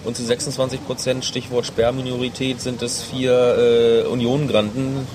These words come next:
Allen vorweg natürlich wieder Zingler, Hinze, ich glaub, Koch und den vierten habe ich schon wieder vergessen.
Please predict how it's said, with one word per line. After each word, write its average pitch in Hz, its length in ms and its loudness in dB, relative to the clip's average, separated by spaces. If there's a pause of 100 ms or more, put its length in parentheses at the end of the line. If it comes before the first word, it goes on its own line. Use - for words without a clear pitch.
Allen 117 220 0
vorweg 113 300 0
natürlich 117 240 -4
wieder 113 180 -2
Zingler, 127 380 0
Hinze, 135 640 -2 (1700)
ich - 80 -14
glaub, 113 220 4 (340)
Koch 123 160 4 (260)
und 113 340 -2
den 104 120 -6
vierten 113 240 -4
habe 113 100 -2
ich 120 60 -6
schon 117 80 -6
wieder 104 100 -4
vergessen. 113 380 -2